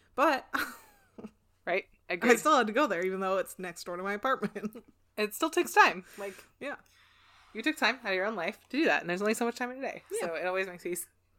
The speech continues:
Speaker 2: so thankful that someone thought of me. Um, I've got a lot of cool gifts over the years, actually. So this Vogue mag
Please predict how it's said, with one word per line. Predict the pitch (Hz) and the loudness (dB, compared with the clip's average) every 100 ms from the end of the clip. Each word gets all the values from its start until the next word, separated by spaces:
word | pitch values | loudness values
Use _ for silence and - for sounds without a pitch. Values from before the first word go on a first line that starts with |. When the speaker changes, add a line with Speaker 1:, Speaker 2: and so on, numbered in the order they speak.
| - | -10
Speaker 2:
so | 175 165 165 - - | -6 -4 -6 -10 -10
thankful | 175 165 151 156 | -10 -8 -6 -2
that | 151 - _ _ - | -4 -6 _ _ -6
someone | - 294 | -2 0
thought | 330 240 | 2 2
of | - | 0
me. | 147 - _ _ _ _ _ _ _ _ - | -12 -14 _ _ _ _ _ _ _ _ 2
Um, | 226 240 240 233 | 8 8 8 6
I've | 214 - _ _ - 254 | 0 -2 _ _ 0 2
got | 427 | 6
a | |
lot | 330 320 | 6 4
of | |
cool | - 269 | 2 2
gifts | 208 226 - | 2 2 0
over | 175 | -4
the | 165 | -4
years, | 156 160 170 - - | -2 -4 -6 -14 -8
actually. | 175 - 175 175 180 _ _ _ | -8 -6 -6 -6 -12 _ _ _
So | - 208 185 180 | 4 6 6 4
this | 202 208 | 2 4
Vogue | 185 196 | 4 6
mag | 202 202 226 | 4 2 0